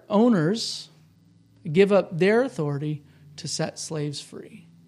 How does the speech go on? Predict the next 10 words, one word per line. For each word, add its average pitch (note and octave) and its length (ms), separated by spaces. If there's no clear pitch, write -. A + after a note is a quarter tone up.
It's F#3+ 120
a G3+ 60
powerful A#3 720
logic. G3 400
You A#3 120
cannot A#3+ 600
read G#3+ 520
that G3+ 240
and F3+ 140
think, G#3 300